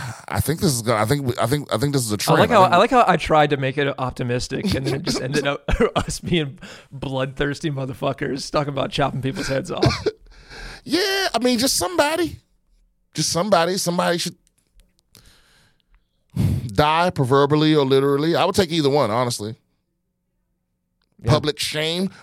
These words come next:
Speaker 1: We don't even know this motherfucker's name, this S V B guy. I think we got away from it. We were
Speaker 2: Becker.
Speaker 1: ta-
Speaker 2: Becker.
Speaker 1: Becker. We talking about Becker. This motherfucker
Speaker 2: Becker.
Speaker 1: probably on
Speaker 2: Rick.
Speaker 1: vacation.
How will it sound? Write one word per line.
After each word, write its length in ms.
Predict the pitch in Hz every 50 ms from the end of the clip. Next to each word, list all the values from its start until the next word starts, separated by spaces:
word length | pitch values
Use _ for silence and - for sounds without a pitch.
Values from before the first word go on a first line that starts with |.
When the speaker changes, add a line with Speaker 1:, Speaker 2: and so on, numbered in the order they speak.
| _
Speaker 1:
We 80 | - 226
don't 100 | 262 269
even 140 | 247 226 208
know 100 | 196 190
this 140 | 190 170 175
motherfucker's 340 | 190 185 - 175 160 160
name, 320 | 165 175 185 190 165 113 98
this 140 | 127 127 123
S 160 | 123 120 110
V 80 | 120
B 160 | 110 110 113 98
guy. 200 | 92 80 73 - - - - - - -
I 80 | -
think 140 | 147 202 214
we 80 | 214 170
got 160 | 165 156 147
away 160 | 131 143 147
from 200 | 113 113 92 -
it. 80 | 165 165
We 60 | 160
were 80 | 151
Speaker 2:
Becker. 120 | 127 - - -
Speaker 1:
ta- 60 | -
Speaker 2:
Becker. 340 | - 156 - 139 117 101 - _
Speaker 1:
Becker. 480 | 131 107 90 135 135 131 - - 87 87
We 140 | 90 113 127
talking 240 | - 190 - - 135
about 160 | 117 104 -
Becker. 400 | - 156 - _ - - - - - _ _ _ _ _ _ _ _ _ _ _ _ _ _ _ _ _ _ _ _
This 80 | 294
motherfucker 180 | - 220 190 170
Speaker 2:
Becker. 140 | 185 170 151
Speaker 1:
probably 240 | 143 170 156 151 151
on 80 | 139
Speaker 2:
Rick. 120 | 147 156 147
Speaker 1:
vacation. 540 | 143 135 - 165 165 156 135 101 76 76